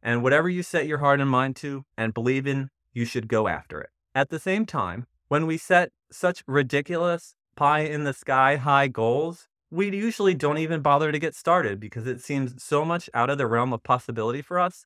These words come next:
and not consistent with our idea of who we are. And then the last one, the T, is time-based. Do you have a deadline for its achievement? It's just not enough to say you wanna be financially free. Maybe you'll make it to ninety and then be financially free. You need to decide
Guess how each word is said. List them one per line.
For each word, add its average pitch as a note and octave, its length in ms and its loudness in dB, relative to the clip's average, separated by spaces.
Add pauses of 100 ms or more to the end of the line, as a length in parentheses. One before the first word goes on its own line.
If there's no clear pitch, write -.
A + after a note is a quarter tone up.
(140)
and C#3+ 240 0
not F3 220 2
consistent D#3 600 -6
with A2 200 -2 (100)
our C#3+ 260 4
idea G2 380 -2
of G#2+ 260 -6
who A#2+ 140 -4
we G#2 140 -4
are. B1 260 -12 (180)
And D3+ 140 0
then F#3+ 80 4
the F#3+ 80 4
last G3 320 2
one, C3 220 0
the A#2+ 100 -2
T, A#2 400 -2
is C#3 240 -2
time-based. - 640 -4 (240)
Do E3+ 80 -6
you G#3+ 140 2
have E3+ 220 4
a D#3 100 0
deadline A#2 580 0
for G#2+ 300 -2
its - 120 -10
achievement? G2 520 -10 (100)
It's D#3+ 140 -2
just G#3+ 140 -6
not G3 180 6
enough C#3+ 240 4
to A#2+ 100 -4
say A#2+ 200 4
you A#2 180 2
wanna A#2 220 0
be A2 160 -4
financially G#2 600 -6
free. G#2 360 0 (220)
Maybe A2 280 0
you'll B2+ 180 2
make C3+ 220 2
it D#3 100 -2
to E3 80 -2
ninety D#3 480 4 (180)
and C3 200 4
then C#3 180 6
be G2 140 -4
financially E2+ 640 -12
free. - 300 -18 (120)
You C3 120 -2
need F#3 180 -2
to G3 100 -2
decide G#2+ 540 -2